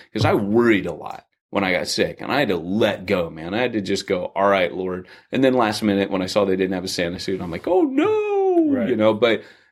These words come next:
Speaker 1: the reality is, you
Speaker 2: It's
Speaker 1: know,
Speaker 2: just Dawn sitting there, "Hey, little kid, sit on my lap."
Speaker 1: No, someone actually texted me a picture of a Santa Claus t-shirt
Speaker 2: Oh,
Speaker 1: with, like, you know, and they're like,
Speaker 2: no.
Speaker 1: "Hey, what about this?" No,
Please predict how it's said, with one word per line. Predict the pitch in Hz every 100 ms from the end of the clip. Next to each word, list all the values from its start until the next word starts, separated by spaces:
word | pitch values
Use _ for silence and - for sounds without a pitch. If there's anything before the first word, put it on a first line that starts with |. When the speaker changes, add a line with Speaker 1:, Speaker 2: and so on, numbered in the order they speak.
| -
Speaker 1:
the | 123
reality | 120 120 113 165 156 110
is, | 101 98 95 - -
you | 117
Speaker 2:
It's | 107
Speaker 1:
know, |
Speaker 2:
just | 147 117
Dawn | 143 135 135 131
sitting | - 135 139
there, | 131 131
"Hey, | 214 262 262
little | 233 190 180
kid, | 208 233 175
sit | - 269
on | 359 294
my | 269 254
lap." | 254 302 349 302 175
Speaker 1:
No, | 190 202
someone | 175 - 214 226
actually | 196 180 202 196 220 180
texted | 202 190 185 196
me | 165 147
a | 135
picture | 202 165 185
of | 143
a | 131
Santa | - 156 160
Claus | 160 143 127
t-shirt | - 151 160 - 185 190 -
Speaker 2:
Oh, | 107 101 104
Speaker 1:
with, | 151 147
like, | 131 123 120
you | 156
know, | 135
and | 147
they're | 135
like, | 127
Speaker 2:
no. | 120
Speaker 1:
"Hey, | 240
what | 269 247
about | 240 240
this?" | 240 190 107
No, | 139 185 208 180 147 107 85